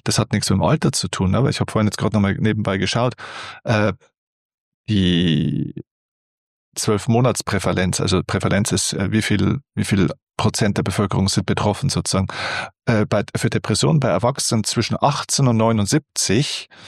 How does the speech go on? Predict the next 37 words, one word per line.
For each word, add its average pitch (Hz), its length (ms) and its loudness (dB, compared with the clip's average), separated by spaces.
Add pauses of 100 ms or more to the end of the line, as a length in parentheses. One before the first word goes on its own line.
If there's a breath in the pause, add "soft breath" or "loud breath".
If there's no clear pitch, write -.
(380 loud breath)
äh, 107 240 2
liegt, - 540 0
äh, 107 160 2
laut 98 320 0
R 92 160 -2
K - 160 -4
I, 113 180 2 (460 loud breath)
äh, 110 240 0
bei 107 160 0
acht - 260 -2
Komma 117 280 2
eins 107 320 0
Prozent. - 720 -2 (440)
Also - 240 0
acht - 200 2
Komma 123 180 4
eins - 180 -2
Prozent 117 340 0
aller 113 200 2
Leute 113 240 2
zwischen - 280 -4
achtzehn - 460 0
und 98 160 -2
neunundsiebzig 104 480 0
Jahre 101 220 2
sind 104 180 0
betroffen 104 460 -2
von 101 160 0
einer 95 80 0
Depression. 104 540 0 (280 loud breath)
Zwischen - 380 0
siebzig - 520 0
und 98 60 2
neunundsiebzig 95 880 0
nur 104 160 2
sechs - 260 0
Prozent. - 520 -4